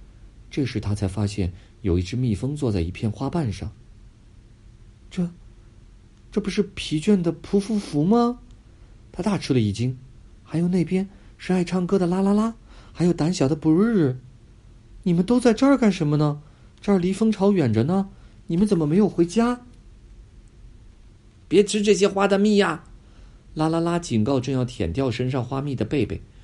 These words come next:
，“会没命的。”“是真的。”布日日添油加醋，“我们的队伍已经因此找不到回蜂巢的路了。”“难道是因为这些花，大鸟才没有飞进这片花丛里追我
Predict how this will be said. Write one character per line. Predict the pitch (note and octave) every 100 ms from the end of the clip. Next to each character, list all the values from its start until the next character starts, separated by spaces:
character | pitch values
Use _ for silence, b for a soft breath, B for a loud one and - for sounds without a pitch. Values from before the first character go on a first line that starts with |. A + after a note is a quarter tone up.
| b -
，“会 | G#3+
没 | G3+ G#3+
命 | A#3+ A3
的。 | G#3 - - - - - - - - -
”“是 | -
真 | A3 B3+ B3+
的。” | B3+ A#3+ A3+ G#3+ F#3 D3 - - - -
布 | D3+
日 | E3+ F#3+ E3
日 |
添 | D3 F3+
油 | E3+
加 | F3 F#3+
醋 | F#3 - D#3+ b b b b
，“我 | -
们 | G3+ A3
的 |
队 | G#3 B3
伍 | A3+ G3+
已 | F#3
经 | G#3+
因 | A3 A#3
此 | G#3+ A3
找 | G3+ F#3
不 | G3+
到 | A#3
回 | F#3 G3+
蜂 | G#3 A3+
巢 | G3+ G3+
的 | G#3+
路 | A#3 A#3
了。 | G3+ G3 F3 D#3 C#3 - - - - - - - - -
”“难 | - A#2+
道 | D#3
是 | D3+
因 | D3
为 | D3
这 | C3+ D3
些 | D#3
花， | D3+ E3+ F3 b b b b
大 | - D3+
鸟 | A#2
才 | G#2 B2
没 | B2
有 | B2+
飞 | G#2+ C3+
进 | C3 C3
这 | B2
片 | A#2 B2+
花 | B2 C3+
丛 | B2+ B2+
里 | G#2
追 | - F#3
我 | E3+ C#3